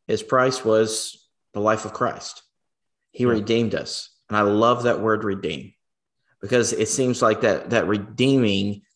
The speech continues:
Speaker 1: factor, God is, is continually doing that in our Christian lives. Wiersbe said the word redeemed here means to purchase a slave for the purpose of setting him free.
Speaker 2: Hmm.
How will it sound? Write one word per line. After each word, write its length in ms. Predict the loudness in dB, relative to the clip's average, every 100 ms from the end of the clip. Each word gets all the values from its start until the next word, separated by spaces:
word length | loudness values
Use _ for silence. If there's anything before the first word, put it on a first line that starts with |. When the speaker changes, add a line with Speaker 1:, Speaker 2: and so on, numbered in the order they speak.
| _ _ -2
Speaker 1:
factor, 680 | -2 -2 -2 0 0 -4 -16 _ _ -2
God 240 | 2 2
is, 260 | 2 -2 -4
is 160 | -4
continually 720 | -4 -6 -4 -2 0 2 2 0
doing 440 | 0 0 0 -2
that 340 | -4 -4 -8 -18 _ _ _ -6
in 100 | -2
our 140 | 0 0
Christian 380 | -2 -4 -6
lives. 400 | -8 -8 -10 -12 -14 _ _ _ _ 0
Wiersbe 360 | 4 4 2 -2
said 160 | 0
the 80 | 0
word 240 | 2 0 0
redeemed 460 | -2 0 2 0
here 220 | -2 -2
means 300 | 0 -2 -4
to 80 | -8
purchase 520 | -4 -2 0 -2 -4 -8
a 60 | -10
slave 600 | -6 -2 0 2 -2 -6
for 120 | -8
the 80 | -8
purpose 500 | -6 -4 -2 -2 -4
of 220 | -10 -10
setting 500 | -6 -2 0 0 -2
him 680 | -6 -8 -6 -4 -6 -8 -14 _ _ _ _ _ _ _
free. 680 | -18 -10 -8 -8 -10 -14 _ _ _ _ _ -16
Speaker 2:
Hmm. 160 | -14